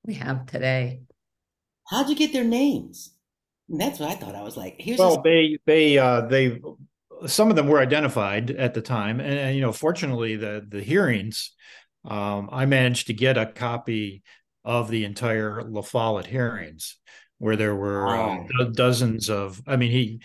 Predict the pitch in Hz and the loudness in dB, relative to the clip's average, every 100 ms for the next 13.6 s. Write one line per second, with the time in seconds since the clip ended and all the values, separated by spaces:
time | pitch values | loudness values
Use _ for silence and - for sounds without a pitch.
0 | - _ - 110 113 113 139 143 127 107 | -20 _ -20 -6 -2 2 4 4 2 0
1 | 92 117 131 135 - 98 113 - - 160 | -4 0 2 2 0 -4 -6 -8 -8 -4
2 | 120 113 117 127 123 117 110 - - - | -4 -4 -2 0 0 -2 -6 -12 -20 -16
3 | - 107 104 95 98 92 - - 151 - | -10 -6 -4 -4 -6 -8 -20 -20 -20 -20
4 | - 107 104 104 104 - 117 - - 113 | -8 -4 -2 -2 -2 0 0 0 -4 -4
5 | - 98 104 107 - 110 110 104 117 120 | -4 -10 -6 -6 -2 0 0 0 2 2
6 | 110 110 110 113 131 107 107 - - 110 | 2 2 2 0 -2 -2 -2 -4 -6 -6
7 | 113 117 113 113 104 113 107 113 113 107 | -4 -4 -2 -4 -4 -6 -6 -4 -2 -4
8 | 107 104 _ - _ _ - 98 92 98 | -6 -12 _ -20 _ _ -16 -14 -12 -12
9 | - 123 123 110 104 131 131 - 120 95 | -12 -4 2 2 2 2 2 0 -2 -4
10 | 87 104 _ _ _ _ - 98 101 110 | -6 -10 _ _ _ _ -12 -6 -6 -6
11 | - 120 123 120 117 107 95 107 92 113 | -4 -2 0 0 0 -2 -2 -2 -2 -4
12 | 104 - - 131 104 - 113 104 131 139 | -4 -6 -18 -14 -8 -4 -2 2 4 4
13 | 123 113 104 104 101 - | 2 0 0 -2 -6 -12